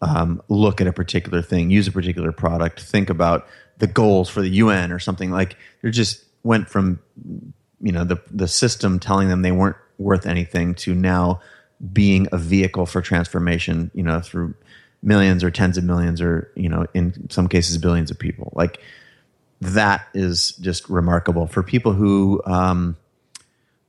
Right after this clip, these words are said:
who didn't think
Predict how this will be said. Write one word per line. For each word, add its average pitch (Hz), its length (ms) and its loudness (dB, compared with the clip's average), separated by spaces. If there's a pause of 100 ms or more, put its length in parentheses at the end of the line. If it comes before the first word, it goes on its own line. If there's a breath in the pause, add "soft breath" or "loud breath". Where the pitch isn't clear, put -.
who 98 580 2 (1600)
didn't 120 380 2 (100)
think 101 540 -2